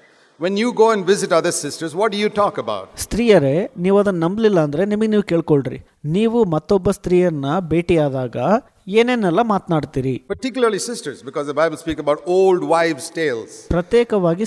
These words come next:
Speaker 2: ಸ್ತ್ರೀಯರು, ಯಾಕಂದ್ರೆ ಸತ್ಯವೇದ ಮಾತನಾಡತ್ತೆ ಹಳೆಯ ಹೆಂಡತಿಯರ ಕಥೆಗಳ ಕುರಿತಾಗಿ.
Speaker 1: You know, it's in the Bible, old wives' tales. You don't read about old husbands' tales. So that's why I'm s-, it's not because I'm against women, I'm just scriptural.
Speaker 2: ನಾವು ಓದ್ತೇವೆ ಅದನ್ನ, ಹಳೆಯ ಹೆಂಡತಿಯರ ಕಥೆಗಳು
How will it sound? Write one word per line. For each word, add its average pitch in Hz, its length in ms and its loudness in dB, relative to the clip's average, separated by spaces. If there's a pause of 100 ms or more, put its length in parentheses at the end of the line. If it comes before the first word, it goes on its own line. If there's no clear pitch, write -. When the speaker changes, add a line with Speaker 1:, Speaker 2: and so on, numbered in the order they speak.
Speaker 2:
ಸ್ತ್ರೀಯರು, 170 460 2 (320)
ಯಾಕಂದ್ರೆ 180 380 0 (160)
ಸತ್ಯವೇದ 185 380 0 (120)
ಮಾತನಾಡತ್ತೆ 165 560 0 (440)
ಹಳೆಯ 180 320 2 (160)
ಹೆಂಡತಿಯರ 156 460 0 (100)
ಕಥೆಗಳ 147 380 0
ಕುರಿತಾಗಿ. 139 420 -2 (100)
Speaker 1:
You 135 80 -8
know, 156 120 -4 (140)
it's 147 160 -12
in 180 80 -4
the 147 100 -4
Bible, 135 200 2 (160)
old 175 260 2
wives' 151 360 0
tales. 123 300 -2
You 135 100 -6
don't 156 180 2
read 143 160 -2
about 131 140 0 (120)
old 160 220 2
husbands' 139 440 -2
tales. 110 260 -8 (720)
So 139 140 -8
that's 147 200 -2
why 139 140 4
I'm 127 140 -6
s-, - 180 -20 (140)
it's 117 140 -16 (260)
not 156 180 4
because 135 220 -2
I'm 123 160 -2
against 139 240 -2 (100)
women, 123 180 -2 (320)
I'm 127 160 -6
just 131 140 -8
scriptural. 135 400 -4 (160)
Speaker 2:
ನಾವು 156 180 2
ಓದ್ತೇವೆ 202 300 2
ಅದನ್ನ, 139 260 -6
ಹಳೆಯ 175 260 4 (100)
ಹೆಂಡತಿಯರ 165 420 0 (100)
ಕಥೆಗಳು 147 340 2